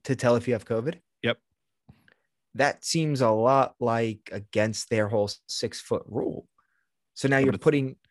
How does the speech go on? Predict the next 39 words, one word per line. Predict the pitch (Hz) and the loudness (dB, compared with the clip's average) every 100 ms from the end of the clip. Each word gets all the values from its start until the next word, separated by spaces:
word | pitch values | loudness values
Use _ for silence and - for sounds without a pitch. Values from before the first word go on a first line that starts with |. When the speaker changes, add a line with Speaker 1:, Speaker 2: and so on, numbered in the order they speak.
| _ _ | _ _
Speaker 1:
a | 117 | -10
Speaker 2:
but | 117 - | -8 -2
it's | 139 | 0
a | |
dog. | 156 127 | 2 2
Speaker 1:
canine, | 113 110 107 101 _ _ _ _ _ _ _ - | 0 -2 -6 -10 _ _ _ _ _ _ _ -8
yeah, | 131 165 | -2 2
which | 151 147 - | 4 2 0
is | 117 | -4
better | - 123 117 | 2 4 4
than | 110 | 0
a | |
human. | 110 131 143 135 _ _ _ - - | -4 -6 -6 -10 _ _ _ -12 0
I'd | 127 | 4
rather | 135 127 | 6 4
a | 113 | 2
human | 139 165 139 | 0 -2 -4
sniff | 127 113 | -6 -6
my | 113 101 | -4 -4
ass. | 95 90 - - _ _ _ _ _ _ _ _ _ _ _ - | -4 -6 -10 -18 _ _ _ _ _ _ _ _ _ _ _ -12
Speaker 2:
Oh. | 233 - 139 | -12 -8 0
Speaker 1:
No! | 175 185 175 151 - - - - | 4 6 6 2 -6 -20 -20 -12
See, | - 170 | -6 -2
now | 160 151 143 - - - _ | 0 0 -4 -8 -20 -20 _
when | 127 | 0
I | 113 | 2
s-, | - - - | 0 0 0
after | 180 190 | 4 4
I | 123 | 4
say | - 175 170 | 4 4 4
things, | 127 117 110 - 117 | 2 -4 -8 -6 0
I, | 117 107 | 0 0
I, | 110 104 _ - | -4 -8 _ -8
I | 113 | -4
take | 139 139 | 0 2
'em | 123 | 2
back | 135 110 - - | 2 2 -2 -18
Speaker 2:
<laughs> | - | -4
Speaker 1:
quickly. | 151 139 107 85 | -2 -2 -6 -8